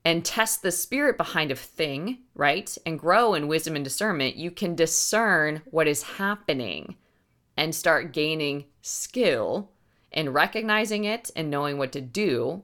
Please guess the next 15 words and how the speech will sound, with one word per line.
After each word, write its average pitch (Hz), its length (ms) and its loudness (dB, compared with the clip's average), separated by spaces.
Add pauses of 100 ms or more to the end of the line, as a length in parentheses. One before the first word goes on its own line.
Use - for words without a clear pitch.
(100)
when 139 280 -4
you 127 160 -2
encounter 135 540 -4
it, - 280 -10 (140)
okay? 175 480 2 (640)
It 180 160 6
would 190 180 4
be 180 420 0
silly 160 760 -2
to 180 120 -4
say 147 280 4
that 139 120 -2
you 147 140 -8
can 147 160 -6
just 131 480 0